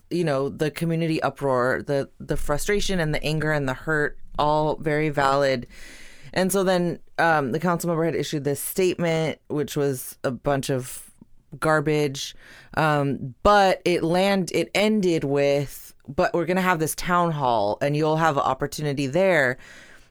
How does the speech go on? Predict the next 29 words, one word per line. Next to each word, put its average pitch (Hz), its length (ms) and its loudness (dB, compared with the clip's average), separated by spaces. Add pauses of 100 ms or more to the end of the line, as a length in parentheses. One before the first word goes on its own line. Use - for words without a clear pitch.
(140)
to, 165 460 0
um, 110 520 -2 (880)
to 185 200 2
address 151 560 0
more 139 160 0
concern. 127 400 -4
Like, 151 200 0
these 214 200 0
concerns 214 440 2
will 180 220 2
be 202 160 2
addressed. 165 640 2
Don't 175 300 2
worry. 160 640 2 (340)
We're 151 140 -4
getting 170 320 0
some 180 220 -2
shit - 260 -2
together 151 420 2
for 143 120 -6
this 143 200 -2
town 147 280 -2
hall." 139 480 2 (400)
So - 180 -2
this 208 180 0
was 262 180 0
held 208 260 2
via 208 220 2
Zoom. 156 640 0